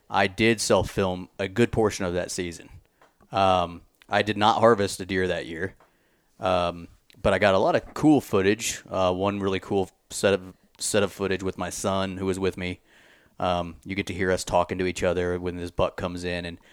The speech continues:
I, I did a really good job that year of making sure I, I filmed.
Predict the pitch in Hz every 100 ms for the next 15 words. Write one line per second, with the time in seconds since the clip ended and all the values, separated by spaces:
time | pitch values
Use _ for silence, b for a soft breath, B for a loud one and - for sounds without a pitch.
0 | b b b b 117 123 - 123 127 98
1 | 113 139 127 117 101 101 101 98 95 95
2 | 90 85 85 - _ _ _ _ _ _
3 | _ - 117 113 101 - 104 98 98 -
4 | 95 95 95 95 92 90 92 - 92 80
5 | 76